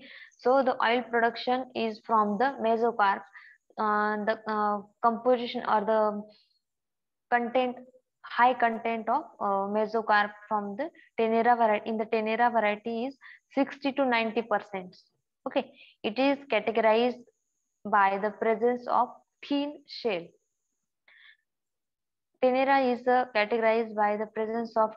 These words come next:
distinct ring of fibers embedded in the mesocarp near to and encircling the seeds. Tenera fruits have a lot, lots of pulp. Okay, pulp, that is the mesocarp, and the thin,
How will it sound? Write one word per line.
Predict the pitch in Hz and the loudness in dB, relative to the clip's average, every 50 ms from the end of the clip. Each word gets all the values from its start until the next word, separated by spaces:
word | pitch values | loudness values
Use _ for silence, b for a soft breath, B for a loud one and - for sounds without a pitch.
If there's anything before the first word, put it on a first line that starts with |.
| - | -6
distinct | 214 226 - _ - 262 262 254 247 - - 220 208 | -6 -6 -6 _ -2 -2 -2 -2 -2 -2 -2 0 2
ring | 220 226 233 233 226 | 2 0 0 -2 0
of | - 226 226 226 - | 0 0 0 0 0
fibers | 233 220 208 196 190 202 202 - _ - | 0 2 2 2 0 -2 -2 -2 _ -8
embedded | 220 220 214 214 220 233 240 226 | -6 -4 -4 0 0 0 0 0
in | 226 226 220 214 | -2 -4 -4 -4
the | 214 | -4
mesocarp | 208 202 202 202 202 220 220 226 214 190 190 185 - - | -2 -2 -2 -2 -2 -6 -2 2 2 2 2 0 -4 -6
near | 208 214 226 226 233 240 240 233 233 - | -4 0 2 4 4 4 2 0 -2 -2
to | 247 233 247 240 B B B B B B | -2 -2 -2 -4 B B B B B B
and | - 214 220 226 233 226 - - | 0 0 2 2 0 -2 -4 -6
encircling | 233 233 233 226 - 247 226 240 240 247 247 254 262 262 254 - | -4 -6 -4 0 0 0 2 2 2 0 2 0 -2 -4 -10 -12
the | - 214 208 240 311 392 - - - - _ | -12 -6 -2 0 0 0 -2 -8 -20 -18 _
seeds. | - 247 220 190 - - - - - _ _ b b b b b b b b b _ _ _ _ _ _ _ _ _ _ _ _ _ _ b b b b b b b - | 0 2 2 2 0 -4 -14 -20 -20 _ _ b b b b b b b b b _ _ _ _ _ _ _ _ _ _ _ _ _ _ b b b b b b b 0
Tenera | 247 240 233 247 247 240 254 262 269 262 262 | 2 2 4 4 2 4 4 2 2 0 -4
fruits | - 240 226 214 - - - | -4 -4 -4 -4 -6 -6 -2
have | 233 220 214 214 | 0 0 2 2
a | 226 | 2
lot, | 220 220 214 214 214 220 214 - - - _ _ - | 4 4 4 4 4 2 -2 -10 -18 -20 _ _ 0
lots | 220 220 226 226 220 - | 2 2 2 2 0 0
of | 277 294 285 - - _ - | 0 0 0 -2 -18 _ 0
pulp. | - 247 220 208 - - - - - _ _ _ _ _ - | 2 2 2 2 0 -6 -12 -20 -20 _ _ _ _ _ -8
Okay, | 269 285 320 269 - _ _ _ _ _ _ _ - | -8 -8 -8 -12 -12 _ _ _ _ _ _ _ 0
pulp, | 247 247 247 240 - - | 2 2 2 0 -8 -2
that | 214 240 233 247 | -2 -2 0 0
is | 269 254 254 | -2 -2 0
the | 269 | -2
mesocarp, | 262 277 277 277 233 233 208 - 196 202 226 233 - _ B B B B B B B - | 0 2 2 2 2 2 0 0 -2 -4 -4 -6 -12 _ B B B B B B B -6
and | 214 214 214 214 | -4 -4 -2 -2
the | 226 220 - - _ _ _ - | -2 -4 -4 -16 _ _ _ 0
thin, | 240 254 262 262 269 269 | 2 4 4 4 2 0